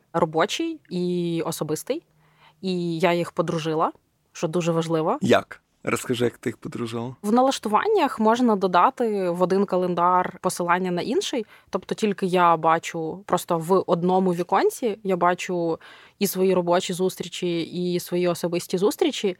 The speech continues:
Speaker 1: І, власне, це та річ, яка мені допомагає просто не дублювати, щоб якась робоча зустріч не потрапила в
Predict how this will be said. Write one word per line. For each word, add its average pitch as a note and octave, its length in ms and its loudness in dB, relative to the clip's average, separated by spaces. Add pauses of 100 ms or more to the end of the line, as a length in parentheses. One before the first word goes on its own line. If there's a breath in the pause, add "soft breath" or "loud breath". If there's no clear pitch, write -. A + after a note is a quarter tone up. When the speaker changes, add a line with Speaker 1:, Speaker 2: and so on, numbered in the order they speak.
(160 soft breath)
Speaker 1:
І, G3+ 100 4
власне, F#3 580 2
це F#3 340 2
та D#3+ 360 2
річ, B3+ 380 -2
яка F3+ 320 0
мені F3 340 2
допомагає F3 800 2 (360 loud breath)
просто F3+ 380 0
не F3+ 240 2
дублювати, E3+ 880 2
щоб E3 520 -4
якась E3+ 320 -2
робоча F3 320 0
зустріч E3+ 500 -6
не F#3 140 0
потрапила E3+ 540 0 (480 loud breath)
в E3+ 380 -2